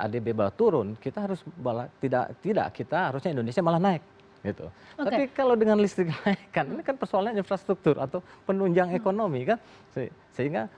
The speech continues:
Speaker 1: menurut saya tidak tepat.
Speaker 2: Artinya, artinya apakah Anda merasa bahwa P L N tidak, tidak menyokong target pemerintah untuk menaikkan pertumbuhan ekonomi hingga akhir tahun dua ribu enam belas dengan menaikkan tarif listrik?
Speaker 1: Ah,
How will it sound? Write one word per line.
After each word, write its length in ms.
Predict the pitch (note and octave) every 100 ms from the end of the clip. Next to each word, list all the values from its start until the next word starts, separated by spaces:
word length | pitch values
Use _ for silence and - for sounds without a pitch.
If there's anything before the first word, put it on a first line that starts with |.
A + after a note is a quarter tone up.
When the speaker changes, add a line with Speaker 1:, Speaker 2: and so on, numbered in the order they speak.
| -
Speaker 1:
menurut 160 | D#3+ D#3
saya 160 | G3
tidak 240 | G3 F3 -
tepat. 560 | G#3 - C3 G#2 E2+ -
Speaker 2:
Artinya, 400 | C4 D4 F4 G4+
artinya 320 | D#4+ E4+ F#4
apakah 320 | E4+ D#4 E4+ E4+
Anda 160 | E4+
merasa 320 | D#4+ C#4+ C#4
bahwa 240 | D#4 C4 C4
P 80 | B3+
L 160 | A#3+ B3
N 200 | C4 D#4+ D#4+ - -
tidak, 480 | C#4+ A#3+ G#3+ C4+ C4 - - _ _ _ _ - D#4
tidak 260 | A#3+ C#4 B3
menyokong 640 | B3+ C4 C#4+ - D#4 D4 -
target 400 | C#4+ B3 B3+ B3+
pemerintah 640 | B3 A3+ A3+ G#3 F#3+ C#4+
untuk 400 | C#4+ C4 - D#4
menaikkan 480 | B3+ B3+ C4+ C4+ D4
pertumbuhan 320 | C#4+ C4+ B3+
ekonomi 400 | B3 B3 C4 C4+
hingga 80 | C4
akhir 160 | B3 B3
tahun 120 | B3+
dua 60 | A#3+
ribu 160 | A#3 A3
enam 80 | A3+
belas 160 | -
dengan 240 | C4 D4 D#4
menaikkan 320 | C4+ C4+ D4+
tarif 240 | C4+ C4
listrik? 240 | D4 - E3+
Speaker 1:
Ah, 160 | A2